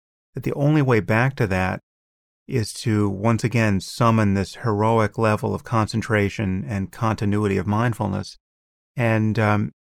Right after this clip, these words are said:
what non-dual paths of practice have understood is that there really is a, a, a fundamental illusion to cut through there. It really is not the case that you need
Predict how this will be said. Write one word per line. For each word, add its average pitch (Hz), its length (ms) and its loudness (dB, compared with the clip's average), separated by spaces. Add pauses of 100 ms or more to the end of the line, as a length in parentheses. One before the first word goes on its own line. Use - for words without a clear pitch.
what 131 240 -2
non-dual 131 840 4 (320)
paths 131 400 2
of 113 100 -2
practice 113 880 0 (480)
have 127 180 -4
understood 117 800 2
is 104 240 -8
that 110 220 0 (580)
there 123 100 -2
really 165 240 2
is 120 100 2
a, 117 60 2
a, 120 380 -4
a - 20 -8
fundamental 135 640 2
illusion 104 800 0
to 131 100 -10
cut - 300 -4
through 117 280 -2
there. 95 260 -4 (320)
It - 200 -14
really 160 580 0
is 120 300 0
not 117 280 2
the 113 80 -2
case - 640 -2 (440)
that 127 160 -2
you 107 200 2
need 107 640 2